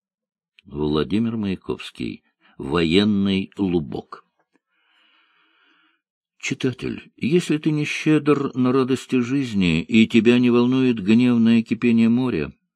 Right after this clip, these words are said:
если твоя хата с краю... и остальное ничто уже тебя не касается,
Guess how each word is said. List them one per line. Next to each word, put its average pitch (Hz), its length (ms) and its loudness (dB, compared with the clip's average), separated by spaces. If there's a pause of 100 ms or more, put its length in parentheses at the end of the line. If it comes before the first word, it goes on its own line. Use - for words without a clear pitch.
(800)
если 160 540 4
твоя 147 580 0
хата 147 520 -2
с - 200 -14
краю... 147 720 -2 (1160)
и 113 440 6
остальное 147 1000 0
ничто 156 500 -2
уже 80 200 -4
тебя 104 240 -4
не 123 120 -2
касается, 185 760 -4